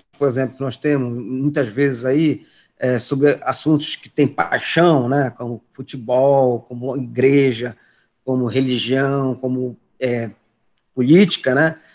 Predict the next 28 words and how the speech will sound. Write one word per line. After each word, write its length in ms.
As 140
pessoas 400
se 100
levam 580
pela 200
paixão. 640
Eu, 280
eu, 160
por 100
exemplo, 220
eu 160
tô 160
fora 400
desse, 240
desse, 260
desse, 400
desses, 460
desses 340
assuntos, 320
porque 260
são 280
assuntos 320
que 100
têm 160
a 40
paixão 400
no 140
meio. 380